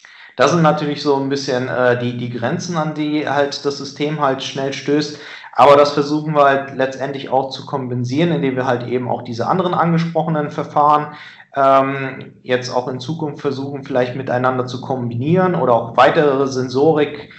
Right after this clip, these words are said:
ähm, mit, mit einzubauen und halt eben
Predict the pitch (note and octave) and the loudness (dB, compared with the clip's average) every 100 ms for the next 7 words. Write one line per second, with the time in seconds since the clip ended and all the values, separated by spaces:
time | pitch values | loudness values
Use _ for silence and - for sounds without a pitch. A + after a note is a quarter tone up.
0 | - - - C3+ C3+ C3+ C3+ C3 C3 - | -20 -12 2 6 8 6 2 -4 -6 -8
1 | - C3+ - A#2+ D#3 E3 D#3+ C3 C3+ D3 | -10 -10 -4 -2 -2 -4 2 6 8 6
2 | C#3 B2+ C3+ A#2+ - B2+ B2+ B2 | 4 -4 -2 -2 -2 -4 -2 -6